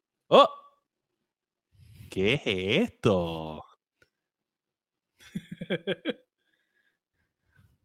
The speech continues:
Speaker 1: Dame un break, dame un break. Share screen.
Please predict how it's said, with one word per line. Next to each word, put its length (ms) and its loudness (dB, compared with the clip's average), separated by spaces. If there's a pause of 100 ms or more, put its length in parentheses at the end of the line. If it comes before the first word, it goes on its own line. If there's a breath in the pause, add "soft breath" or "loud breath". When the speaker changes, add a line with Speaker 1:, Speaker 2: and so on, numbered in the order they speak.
(200)
Speaker 1:
Dame 360 -4
un 240 6
break, 420 0
dame 240 -2
un 160 0
break. 460 -6 (2000)
Share 240 0
screen. 800 0